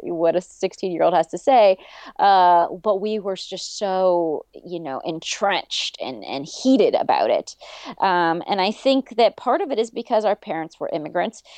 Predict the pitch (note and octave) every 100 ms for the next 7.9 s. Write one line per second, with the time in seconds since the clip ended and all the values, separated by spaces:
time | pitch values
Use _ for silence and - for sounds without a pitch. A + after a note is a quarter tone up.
0 | - _ B3+ A3+ G#3+ G3+ G#3 A3 A3+ B3
1 | - D4 D#4+ C#4 G#3+ - G#3 F3+ G#3+ F#3+
2 | - _ _ _ G#3+ C4 C#4+ C#4 F#3+ D#3
3 | - _ A3+ A3 A3+ A3+ - C4 B3+ -
4 | C#4 C#4 C#4+ D4 D4+ D4+ - G3 D4 D4+
5 | A#3+ A#3 A3+ F#3+ G3 F#3 F#3+ - G3 F#3+
6 | G#3 C4+ A#3+ G3 - B3+ A#3+ A3 F#3+ D#3
7 | C3+ A3 - B3+ B3+ - A#3 A3 G#3+